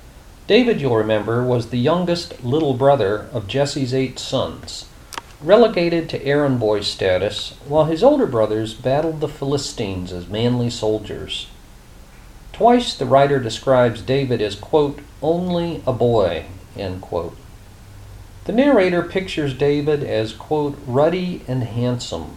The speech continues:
end quote. Hardly the traits of a warrior. When his brothers berated him when he delivered reinforcements to the front lines, he could only respond plaintively,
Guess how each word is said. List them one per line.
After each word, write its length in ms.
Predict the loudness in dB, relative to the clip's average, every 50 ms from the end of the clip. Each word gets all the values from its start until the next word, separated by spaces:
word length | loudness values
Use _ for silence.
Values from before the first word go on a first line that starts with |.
| -20 -20 -20 -12
end 240 | -8 -8 -6 -6 -8
quote. 360 | -8 -6 -6 -4 -4 -6 -8 -12 -18 -20 -20 -20 -20 -20 -20 -20 -20 -20 -20 -20 -20 -20 -4 2
Hardly 380 | 4 4 4 4 2 0 -2
the 120 | -2 -4 -6
traits 520 | -6 -2 0 0 0 0 -2 -6 -10 -10
of 80 | -6 -6
a 40 | -4
warrior. 520 | -2 0 2 2 2 0 -2 -4 -8 -10 -12 -16 -20 -20 -20 -20 -20 -20 -20 -20 -20 -20 -20 -20 -20 -20 -20 -20 -20 -20 -20 -20 -20 -20 -20 -20 -20 -20 -20 -20 -20 -20 -20 -20 -20 -10 -2
When 140 | 0 2 4
his 180 | 4 2 0
brothers 420 | 2 6 8 8 10 8 6 6 2
berated 520 | 0 -2 0 2 4 4 4 4 2 2
him 240 | 0 -2 -2 -2 0
when 100 | 0 0
he 80 | 0
delivered 440 | 0 0 2 2 2 2 2 0 0
reinforcements 920 | 0 0 0 0 -2 -2 0 0 0 2 2 0 -2 -4 -4 -4 -4 -8 -10
to 140 | -8 -8
the 80 | -8 -8
front 340 | -4 0 0 0 0 2 2
lines, 500 | 2 4 4 4 2 0 -2 -6 -8 -12 -12
he 160 | -10 -10 -2
could 160 | 2 4 6
only 260 | 6 6 6 4 2
respond 640 | 0 -2 -4 -4 -4 -2 0 2 2 0 0 -2 -4
plaintively, 720 | -2 -2 -2 -2 0 -2 -4 -4 -2 -2 -2 -2 -4 -6